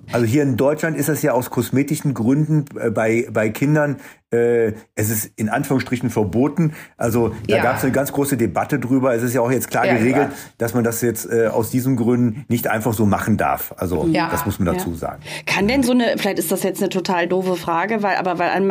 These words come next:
Speaker 3: Lene das gerade so andeutet, kann so eine Fimose sonst eventuell auch erst spät entstehen? Also kann
Speaker 1: Ja.
Speaker 3: das sein, dass die auch erst im Alter von dreißig, vierzig Jahren entsteht
Speaker 1: Ja.
Speaker 3: und vorher war alles eigentlich in Ordnung? Weil du sa-, sagtest ja, Frank, ne, die, also das kenne ich ja von meinem Sohn auch, es gibt ja diese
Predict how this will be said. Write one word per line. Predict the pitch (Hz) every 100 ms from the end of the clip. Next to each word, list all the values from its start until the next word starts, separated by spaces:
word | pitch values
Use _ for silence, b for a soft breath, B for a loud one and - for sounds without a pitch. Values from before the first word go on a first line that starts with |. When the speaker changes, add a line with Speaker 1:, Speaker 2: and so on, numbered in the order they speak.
| -
Speaker 3:
Lene | 185 214 208
das | 180 -
gerade | 180 185
so | 175
andeutet, | - 240 220 175
kann | - 185
so |
eine | 190 175
Fimose | 160 185 165 190 208
sonst | 170 180 165
eventuell | 156 160 196 160
auch | 170 156
erst | - -
spät | - 175 185
entstehen? | - 139 - 156 175 247 277
Also | - 208 196 190 B B -
kann | - 196
Speaker 1:
Ja. |
Speaker 3:
das | 202
sein, | 190 170
dass | 233 233
die | 208 180
auch | 190
erst | 190 208
im | 190
Alter | 165 208
von | 202
dreißig, | 185 170 190 -
vierzig | - 208 208 -
Jahren | 160 196 262
entsteht | 247 247 247
Speaker 1:
Ja. | 214
Speaker 3:
und |
vorher | 208 220 226
war | 208
alles | - 214
eigentlich | - 180 196 190
in | 190
Ordnung? | 185 - B B
Weil | 185
du | 208
sa-, | 226 220 -
sagtest | 175 214 - 294
ja, | 220 190
Frank, | 196 185
ne, | 190 269
die, | 233 202 196 180
also | 156 196
das | 196 -
kenne | 214
ich | 226
ja | 214
von | 208
meinem | 202 190
Sohn | 190 190
auch, | -
es | 226
gibt | 226 208
ja | 190
diese | 185 175